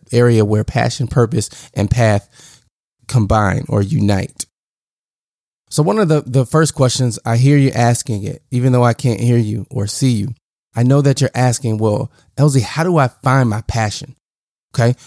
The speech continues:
So again, steve pavolina dot com has a really good, uh, podcast episode really on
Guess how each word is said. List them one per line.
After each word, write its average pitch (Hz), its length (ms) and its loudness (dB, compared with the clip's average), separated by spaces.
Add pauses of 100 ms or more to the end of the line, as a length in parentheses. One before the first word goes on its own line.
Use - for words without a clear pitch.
So 120 400 -2
again, 139 280 0 (140)
steve 165 300 0
pavolina 131 680 2
dot 117 220 0
com 113 200 0
has 110 200 0
a 110 80 0
really 123 300 0
good, 110 300 0 (180)
uh, 104 280 0 (140)
podcast 127 420 -2
episode 98 380 -6
really 101 280 -2 (340)
on 127 440 2